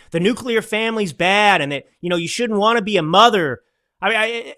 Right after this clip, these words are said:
that's the Democrat Party. They create these voters. They create these groups.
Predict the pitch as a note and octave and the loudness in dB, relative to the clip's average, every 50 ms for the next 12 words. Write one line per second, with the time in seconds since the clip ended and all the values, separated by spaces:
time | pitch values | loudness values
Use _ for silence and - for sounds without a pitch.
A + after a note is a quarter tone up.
0 | _ _ - F3 B2 G#2 D#3 F3+ A#3+ A#3+ - - - G3+ G3+ A#3+ B3+ A#3+ - A#3+ | _ _ -20 -12 -4 2 2 2 2 2 -2 -10 -4 0 0 0 0 0 -2 -2
1 | A#3+ A#3 A#3 A#3+ C4 A3 G3+ A3 A3 G3+ A#3 G#3 - - A#3 A3 A3 C4 F#4 G4 | -2 -2 -2 -4 -6 -6 -8 -8 -4 -4 -4 -2 -2 -4 -2 2 2 2 2 2
2 | - - _ - G#3 F#3 C#3+ C3+ D#3 D3 C#3 B2 A#2+ A2 E3+ F3+ - - G#3+ A3 | -2 -8 _ -10 -8 -8 -6 -4 -2 -2 -2 -2 -6 -6 -8 -10 -10 -8 -8 -6
3 | B3 D#4+ F4+ F4 F4 D4+ F#3 C#3+ - D3 C3+ A#2 G#2+ - - - | -6 -6 -6 -6 -6 -8 -8 -8 -8 -10 -10 -10 -10 -12 -16 -20